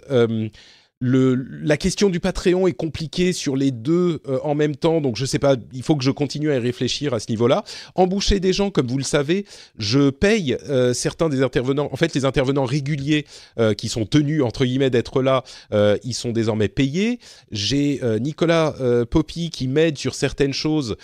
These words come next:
euh, qui est lui aussi, euh, rémunéré, euh,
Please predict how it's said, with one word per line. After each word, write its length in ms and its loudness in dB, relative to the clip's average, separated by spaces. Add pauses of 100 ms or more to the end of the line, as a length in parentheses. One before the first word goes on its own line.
(220)
euh, 220 2
qui 220 0
est 20 2
lui 240 -2
aussi, 480 -2 (280)
euh, 260 2
rémunéré, 960 0
euh, 580 -4